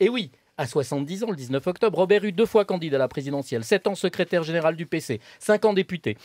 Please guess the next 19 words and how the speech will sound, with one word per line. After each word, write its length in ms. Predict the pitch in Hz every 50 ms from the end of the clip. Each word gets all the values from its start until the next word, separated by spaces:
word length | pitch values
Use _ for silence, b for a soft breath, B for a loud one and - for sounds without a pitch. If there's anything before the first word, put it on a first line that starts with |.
| B B B
un 160 | - 247 233 226
an 100 | 220 208
député 340 | 196 208 - 185 165 208
européen, 440 | 196 180 165 165 - 175 147 107 87 B B B B
un 180 | - 202 226 226
an 100 | 220 220
et 40 | 208
cinq 320 | - 196 190 180 - -
mois 200 | 180 190 196 202
président 400 | - - 185 170 175 170 180 185
du 100 | 165 160
P 140 | - 180 175
C. 200 | - 196 185 170 b b b
Robert 400 | - 160 202 233 202 220 220 202
Rue, 180 | 202 240 202 - - _
sénateur 640 | - - 254 247 240 220 214 - 240 214 160 151
depuis 380 | 156 220 247 175 240 262 226 b b b b b b _
douze 260 | 151 247 269 254 175 185
ans 200 | 165 170 180